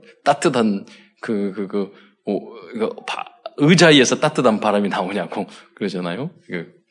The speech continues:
어, 우리에게 좋은 게 너무나도 많아요.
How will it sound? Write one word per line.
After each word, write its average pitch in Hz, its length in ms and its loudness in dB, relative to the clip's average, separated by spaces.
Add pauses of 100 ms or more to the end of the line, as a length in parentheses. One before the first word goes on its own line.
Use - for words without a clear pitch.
(1120)
어, 113 400 -2 (260)
우리에게 196 360 6
좋은 202 340 6
게 208 120 6
너무나도 233 760 2
많아요. 98 440 -4